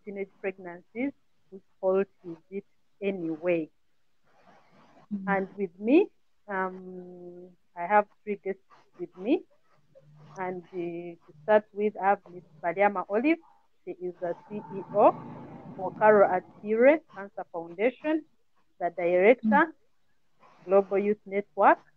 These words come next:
Speaker 1: Uganda chapter, and the Global Goals Ambassador for Uganda.
Speaker 2: Hello.
Speaker 1: Yes, Olive, say hello to the viewers.
Speaker 2: Mm. Hello, everyone. It's great to be here.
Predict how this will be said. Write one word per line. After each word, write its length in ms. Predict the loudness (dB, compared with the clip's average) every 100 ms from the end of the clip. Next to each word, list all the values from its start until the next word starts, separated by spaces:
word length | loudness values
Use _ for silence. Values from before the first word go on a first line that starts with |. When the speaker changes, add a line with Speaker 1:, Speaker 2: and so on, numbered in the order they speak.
| _ -18
Speaker 1:
Uganda 400 | -10 -6 -4 -4
chapter, 480 | -6 -10 _ 0 0 -6 _ -20
and 180 | -20 -10
the 180 | -10 -8
Global 320 | -6 -6 -6 -10
Goals 280 | -8 -6
Ambassador 600 | -8 -6 -8 -8 -12 -12 -14
for 80 | -12
Uganda. 580 | -12 -8 -6 -6 -10 -20 _ _ _ _ _ _ _ -20 _ _ _ _
Speaker 2:
Hello. 680 | 6 8 6 4 0 0 -4 -8 -18 _ _ _ _ _ _ _ _ _ _ _ -12
Speaker 1:
Yes, 400 | 0 4 6 4 _ _ _
Olive, 300 | -2 -2 -8 _
say 100 | 0
hello 240 | 2 0 -2
to 140 | -4
the 180 | -4 -4 -4
viewers. 440 | 2 6 6 4 -2 _ _ _ _ _ _ _ _ _ -6
Speaker 2:
Mm. 220 | 0 0 -2 -8 8
Hello, 340 | 12 12 12
everyone. 720 | 12 12 12 12 12 12 12 12 10 -12 _ -20 _
It's 120 | -6 8
great 300 | 12 12 12
to 100 | 10
be 300 | 12 12 12
here. 540 | 12 12 12 10 8